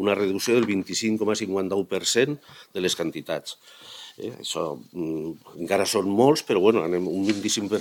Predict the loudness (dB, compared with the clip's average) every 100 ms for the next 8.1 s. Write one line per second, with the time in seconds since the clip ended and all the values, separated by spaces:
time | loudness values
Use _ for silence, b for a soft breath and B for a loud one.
0 | 0 0 0 -2 -2 -2 0 4 4 2
1 | 0 0 0 -2 -2 -2 -4 -6 -8 B
2 | B B B B B B -2 4 6 6
3 | 4 4 0 _ _ -4 0 2 2 0
4 | 0 0 2 2 2 -2 -2 -6 -2 0
5 | 0 0 -2 -2 0 0 0 2 4 4
6 | 0 0 0 0 -2 0 2 2 2 2
7 | 4 4 2 -2 -2 -2 -2 2 4 2